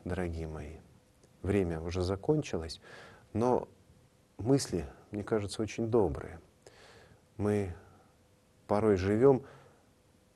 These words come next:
все время оглядываясь на прошлое, в надежде пережить какие-то впечатления прошлого, или с надеждой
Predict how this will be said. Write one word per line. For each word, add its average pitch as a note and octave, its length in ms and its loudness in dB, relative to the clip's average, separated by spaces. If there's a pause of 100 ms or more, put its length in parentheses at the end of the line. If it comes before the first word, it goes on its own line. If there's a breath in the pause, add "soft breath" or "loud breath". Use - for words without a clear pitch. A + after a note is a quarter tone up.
(120)
все - 240 0
время G#2+ 320 6
оглядываясь F#2 560 2
на G2 100 0
прошлое, F#2+ 520 4
в E2 60 -6
надежде F#2+ 640 0 (1000 loud breath)
пережить G#2 580 4
какие-то F2+ 600 -6 (1700 soft breath)
впечатления F2+ 760 -2
прошлого, F2+ 540 -4
или C3 100 2
с - 160 -6
надеждой G#2 600 2